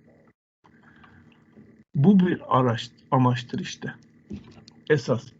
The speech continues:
iletişimdeki amacımız bu olacak. Yani nahiv olacak. Yani cümle bilgisi olacak. O zaman ben temel olarak bu iki şeyi yaptığım zaman,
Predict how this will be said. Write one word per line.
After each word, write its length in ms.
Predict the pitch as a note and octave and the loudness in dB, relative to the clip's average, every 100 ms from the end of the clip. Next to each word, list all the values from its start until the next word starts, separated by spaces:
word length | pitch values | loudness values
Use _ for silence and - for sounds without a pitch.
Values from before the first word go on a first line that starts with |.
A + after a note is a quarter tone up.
| _ | _
iletişimdeki 720 | D#3 C#3 - - C3 B2 - | -4 -4 -6 -6 -6 -6 -6
amacımız 580 | - C#3 C3 C3 D3 D3+ | -2 0 2 0 0 0
bu 120 | A#2+ | 0
olacak. 300 | G2 D2 - - | -2 -4 -14 0
Yani 400 | C3 A2 A2+ C3+ | 2 2 0 0
nahiv 320 | A#2 C#3 A#2+ | 0 -2 -4
olacak. 320 | D#2+ - D2+ D#3 | -4 -8 -10 -6
Yani 300 | - A#2+ C3+ | -4 0 0
cümle 300 | C#3 A#2 G#2+ | 0 0 0
bilgisi 300 | G2+ - - | -2 -8 -12
olacak. 260 | C2+ - - _ _ - - _ _ _ _ - _ _ - _ _ _ _ _ _ _ _ _ - - - - - _ _ _ _ - _ _ - | -12 -12 -20 _ _ -20 -20 _ _ _ _ -20 _ _ -20 _ _ _ _ _ _ _ _ _ -20 -20 -20 -20 -20 _ _ _ _ -20 _ _ 0
O 120 | D#3+ | 2
zaman 400 | G3+ A#3+ F3+ B2+ | 4 4 4 4
ben 280 | A#2+ G#2 F#2 - _ - - _ - _ _ _ _ - | 2 -2 -6 -14 _ -20 -20 _ -20 _ _ _ _ -18
temel 460 | - D#3 D3+ G#3+ | -6 0 4 4
olarak 560 | F3 B2+ A#2+ G2+ - - - | 4 0 -2 -6 -14 -14 0
bu 160 | G3 | 4
iki 200 | B3 - | 4 2
şeyi 280 | F#3+ G3 E3 | 0 2 2
yaptığım 480 | C#3 B2 - D3 D3+ | 2 2 0 -2 0
zaman, 280 | B2 G2+ | -2 -6